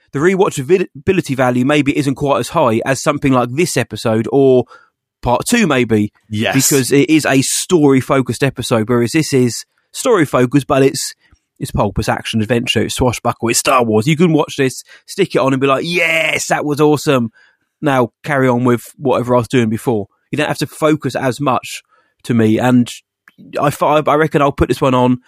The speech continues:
Speaker 1: more so than I would episode three, for example.
Speaker 2: Defo.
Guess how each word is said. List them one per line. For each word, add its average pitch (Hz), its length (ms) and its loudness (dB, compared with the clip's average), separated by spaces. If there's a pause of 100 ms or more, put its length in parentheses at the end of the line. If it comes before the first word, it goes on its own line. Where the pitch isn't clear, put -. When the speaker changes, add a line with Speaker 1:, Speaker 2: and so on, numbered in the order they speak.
(640)
Speaker 1:
more 175 460 4
so 143 240 2
than 135 140 2
I 131 80 4
would 131 280 4 (640)
episode 120 500 2
three, 139 340 0
for 107 140 -4
example. 107 360 -2
Speaker 2:
Defo. 87 440 -2